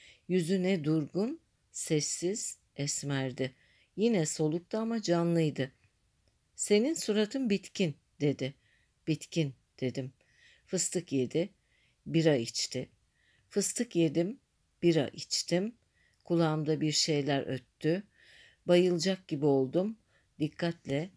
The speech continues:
bana bakıyordu. "Çok ihtiyarladın sen." dedi. "İhtiyarladım." dedim. Saçlarıma baktı, gözlerime baktı, güldü. "Boş ver." dedim. "Yahu bakma."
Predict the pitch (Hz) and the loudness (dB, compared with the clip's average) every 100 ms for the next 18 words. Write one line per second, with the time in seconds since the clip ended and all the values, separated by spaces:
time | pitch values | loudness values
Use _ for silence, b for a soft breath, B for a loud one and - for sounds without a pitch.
0 | - - 143 135 127 127 - 139 120 117 | -20 -6 -2 0 -2 -6 -8 -8 -6 -6
1 | - 143 _ _ _ _ _ _ _ _ | -10 -14 _ _ _ _ _ _ _ _
2 | - 254 277 165 160 - 165 147 143 143 | -8 -6 -2 -2 -2 0 2 2 2 -2
3 | 151 139 143 - 135 131 143 131 139 135 | -2 -2 -2 0 -2 -2 -4 -4 -4 -6
4 | _ b b b b - - - 175 165 | _ b b b b -16 -12 0 2 4
5 | 165 165 170 131 _ - 147 117 127 135 | 4 2 2 -2 _ -10 -4 -4 -4 -8
6 | _ b b b b - - 160 - 151 | _ b b b b -12 -6 -6 -4 0
7 | 151 147 139 123 120 - 170 185 b b | 0 0 -4 -6 -8 -6 -6 -6 b b
8 | b b b 156 156 139 151 156 160 135 | b b b 2 2 2 2 2 -2 -2
9 | 117 - - 170 226 _ - 139 120 120 | -6 -8 -8 -6 -8 _ -6 -2 -2 -4
10 | 135 - _ _ _ _ - 175 180 - | -6 -6 _ _ _ _ -4 -2 0 -2
11 | 127 120 139 _ _ 147 139 120 131 _ | -2 -6 -8 _ _ -10 -8 -8 -12 _
12 | _ _ _ _ 160 160 156 147 165 165 | _ _ _ _ -2 -2 0 -4 -2 -2
13 | - 123 117 | -4 -10 -10